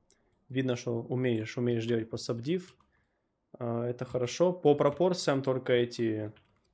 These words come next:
а, нужно соблюдать. И еще вот тут, кстати, насчет этих за-, заворотиков.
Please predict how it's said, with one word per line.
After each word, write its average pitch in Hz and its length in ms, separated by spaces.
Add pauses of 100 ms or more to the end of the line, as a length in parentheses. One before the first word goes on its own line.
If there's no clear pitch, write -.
(340)
а, 113 220
нужно 120 300
соблюдать. 117 760
И 147 500
еще 135 300
вот 131 100
тут, 139 180
кстати, 127 300
насчет 123 320
этих 123 220
за-, 135 280
заворотиков. 123 800